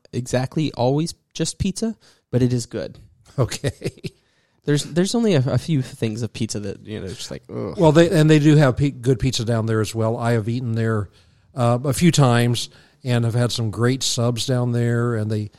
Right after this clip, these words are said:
Speaker 2: they make a good salad as well. So, uh, uh, Pizza Cove is a good place to eat, and, um, you know, I'm sure it's a good place to work as well.
Speaker 1: Yeah.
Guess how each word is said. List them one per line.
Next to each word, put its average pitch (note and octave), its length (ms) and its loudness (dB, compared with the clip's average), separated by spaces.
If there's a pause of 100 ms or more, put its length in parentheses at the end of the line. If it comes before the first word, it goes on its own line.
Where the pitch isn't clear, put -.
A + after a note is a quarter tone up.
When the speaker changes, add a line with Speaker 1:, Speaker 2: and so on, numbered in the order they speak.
(120)
Speaker 2:
they B2 60 -6
make A#2 140 0
a A#2+ 60 -6
good A2+ 220 -2
salad C3+ 360 -2
as G#2 160 -2
well. C3 280 -2
So, A2 340 -2
uh, G#2 120 -6 (520)
uh, G#2+ 200 -6 (120)
Pizza D#3 300 0
Cove D#3+ 400 0
is A2+ 160 -2
a G#2 40 -8
good A2 200 -4
place B2 300 -2
to - 80 -12
eat, E3+ 360 -4 (560)
and, F#3+ 680 2
um, G3 560 2 (220)
you G3+ 120 -2
know, F#3+ 240 0 (120)
I'm B2 140 -4
sure D3+ 180 -4
it's D3 100 -6
a B2 40 -10
good C#3+ 140 -4
place D3+ 220 -2
to D3+ 80 -6
work E3 200 -6
as C3 120 -4
well. D#3+ 300 -8 (400)
Speaker 1:
Yeah. F#3+ 180 0